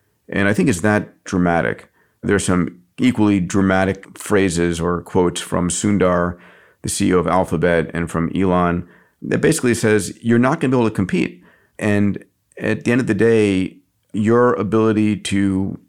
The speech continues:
you know, the phraseology that, Dan, you use, ten X your business, and that I use, really pull off moonshots, you can't throw more bodies at it. You can't throw more people at it. You have to throw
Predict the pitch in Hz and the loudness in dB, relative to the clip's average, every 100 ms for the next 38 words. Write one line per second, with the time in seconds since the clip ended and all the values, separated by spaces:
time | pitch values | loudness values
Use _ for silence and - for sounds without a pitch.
0 | _ _ - 98 92 92 - 117 107 104 | _ _ -10 -4 -4 -4 -2 2 2 2
1 | 98 98 104 90 95 90 82 - - _ | 2 2 0 -2 -2 0 -2 -4 -20 _
2 | 104 95 92 92 101 95 95 87 - - | 0 0 0 0 0 0 -2 -2 -6 -16
3 | - - _ _ - 110 104 98 - 95 | -20 -20 _ _ -2 2 2 0 -2 -2
4 | 90 107 95 85 82 - - 85 87 90 | 2 2 2 0 -2 -4 -4 -2 -2 0
5 | 104 98 92 85 98 90 - 101 92 - | 2 2 0 0 -2 -4 -2 0 0 0
6 | 123 120 113 95 90 - - - - - | 2 2 0 0 -2 -6 -14 -20 -20 -18
7 | - 120 - 185 - - 139 127 113 92 | -4 -4 0 -4 -2 0 2 4 2 0
8 | 92 101 127 98 - 78 67 65 78 - | 0 0 0 0 -2 -4 -4 -4 -4 -4
9 | 117 - 123 117 95 90 - 123 110 95 | -4 -4 -2 0 0 -2 -4 -2 -2 -4
10 | 85 87 82 - 104 95 120 123 104 - | -2 -2 -4 -2 -2 0 -2 -4 -8 -2
11 | 107 101 101 95 - | 0 2 2 0 -4